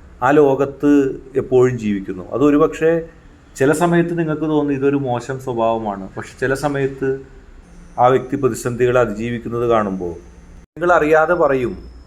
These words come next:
"യഥാർത്ഥത്തിൽ ഇതൊക്കെ തന്നെയാണ് ജീവിതം." പ്രതിസന്ധികളുടെ ഒരു കൂന കൂട്ടി നിൽക്കുന്ന സമയത്ത് അതിനെല്ലാം മാറ്റിമറിച്ചുകൊണ്ട് സ്വന്തം ശൈലിയിൽ സ്വന്തം ലോകത്ത് ജീവിക്കുക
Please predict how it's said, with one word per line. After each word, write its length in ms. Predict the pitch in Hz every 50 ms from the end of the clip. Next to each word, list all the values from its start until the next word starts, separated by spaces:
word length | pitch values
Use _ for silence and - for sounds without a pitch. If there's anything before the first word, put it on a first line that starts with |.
| - - - -
"യഥാർത്ഥത്തിൽ 480 | 123 120 139 - 135 147 151 165 175 156
ഇതൊക്കെ 400 | 139 147 147 147 165 - - 165
തന്നെയാണ് 540 | 160 160 170 165 160 160 160 160 156 156 139
ജീവിതം." 480 | 120 117 117 113 113 113 107 98 - - - - - - - - - - - - - - - - - - - - - -
പ്രതിസന്ധികളുടെ 760 | - 120 127 131 - 160 147 147 147 156 156 160 160 160 156 170
ഒരു 580 | 170 165 165 170 170 170 165 160 147 143 139 - - - - - - - - - - - - - - - - - - -
കൂന 580 | - 131 135 135 147 147 160 160 139 110 - - - - - - - - - - - - - - - - - - - - - - - 78 - - - 127
കൂട്ടി 320 | - 147 139 139 139 165
നിൽക്കുന്ന 400 | 156 156 147 139 143 151 139 143
സമയത്ത് 580 | 139 143 143 127 123 120 117 117 - 190 170 - - - - - - - - - - - - - - -
അതിനെല്ലാം 640 | 110 123 135 143 156 160 156 151 151 156 160 147 -
മാറ്റിമറിച്ചുകൊണ്ട് 800 | 143 135 131 131 - 147 147 147 135 - - 143 139 135 131 131
സ്വന്തം 480 | 127 - 123 117 120 120 143 143 143
ശൈലിയിൽ 480 | 139 - 143 127 123 123 123 123 127 117
സ്വന്തം 300 | - 123 113 107 113 127
ലോകത്ത് 340 | 127 123 117 117 117 113 117
ജീവിക്കുക 460 | 110 104 104 101 95 95 90 90 82